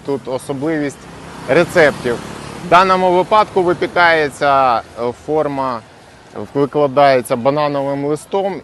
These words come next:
і вона ще до рисової муки, там якихось спеціальних, ще, я так думаю, секретів кулінарних додає, як вона визнала,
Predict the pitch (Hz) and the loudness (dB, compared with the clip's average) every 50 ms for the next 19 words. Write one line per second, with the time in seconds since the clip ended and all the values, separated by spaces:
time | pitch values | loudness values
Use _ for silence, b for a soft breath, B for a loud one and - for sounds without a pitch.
0 | - 117 135 139 139 139 135 127 123 135 135 143 147 147 139 127 - - - - | -12 -8 -6 -6 -4 -4 -4 -4 -4 -4 -4 -4 -4 -4 -4 -6 -8 -10 -8 -6
1 | 135 131 127 127 127 120 113 107 104 104 104 127 127 127 127 123 120 117 113 113 | -2 -2 0 0 0 0 -2 -2 -4 -6 -4 -2 0 2 2 2 2 2 0 0
2 | 127 147 139 - - 139 135 127 131 127 127 127 127 131 131 120 - 151 147 147 | 0 -2 -4 -4 -4 -4 -4 -2 -2 -2 -2 -2 -4 -4 -6 -8 -6 -6 -4 -4
3 | 139 - - 127 120 120 117 117 113 110 - 123 117 - - 113 107 101 - - | -4 -4 -4 -4 -4 -4 -4 -6 -8 -8 -8 -10 -10 -8 -6 -6 -8 -8 -10 -14
4 | - - - - - - - - - - - - - - 151 - - - 165 165 | -16 -16 -14 -14 -14 -14 -16 -16 -16 -16 -16 -8 -4 -2 -2 0 2 4 6 6
5 | 165 160 151 143 135 - - - 147 143 139 - 143 127 123 120 147 143 143 135 | 6 4 2 -2 -4 -4 0 0 2 2 2 0 -2 -4 -2 -2 -2 0 0 0
6 | 135 135 - - 123 - 160 156 151 143 147 135 123 - 147 143 147 147 160 175 | -2 -2 -4 -6 -4 0 2 2 2 2 -2 -6 -6 -6 -4 -4 -4 -2 0 0
7 | 175 160 151 143 131 127 117 135 131 120 139 143 147 160 175 165 151 139 131 120 | 0 0 0 -2 -4 -4 -4 -6 -4 -2 -2 -2 -2 -2 -2 -2 -2 -2 -4 -4
8 | - 127 135 135 135 127 147 175 170 143 156 151 143 139 135 123 | -4 -4 -4 -4 -4 -2 -2 -2 -2 -2 -4 -4 -2 -2 -2 -2